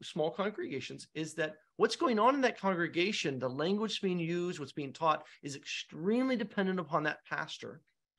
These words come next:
and his background, his research, his knowledge of Hebrew Aramaic, his knowledge of biblical studies, his interest in all this stuff.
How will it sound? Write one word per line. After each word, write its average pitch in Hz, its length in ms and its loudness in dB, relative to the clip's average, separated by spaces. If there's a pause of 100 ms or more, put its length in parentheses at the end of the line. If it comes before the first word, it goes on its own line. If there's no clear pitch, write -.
(160)
and 143 100 -2
his 139 200 -2
background, 147 580 2
his 127 220 -10
research, 160 500 -2
his 120 160 -8
knowledge 123 320 -4
of - 80 -14
Hebrew 120 280 -6
Aramaic, 160 500 4
his 117 100 -12
knowledge 123 200 -6
of - 120 -16
biblical 165 300 -4
studies, 147 440 -4 (540)
his 135 200 -4
interest 160 440 -2
in 131 160 -2
all 120 140 -2
this 117 180 -10
stuff. - 220 -12